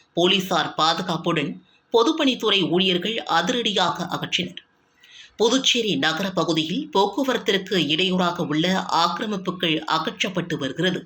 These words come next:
அதன்படி, புதுச்சேரி பழைய துறைமுகத்திலிருந்து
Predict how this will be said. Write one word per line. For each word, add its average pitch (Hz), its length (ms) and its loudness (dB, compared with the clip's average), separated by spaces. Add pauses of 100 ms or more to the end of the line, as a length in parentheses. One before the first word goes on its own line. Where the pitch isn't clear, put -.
(560)
அதன்படி, 247 540 4
புதுச்சேரி 254 640 2
பழைய 208 380 2
துறைமுகத்திலிருந்து 175 920 0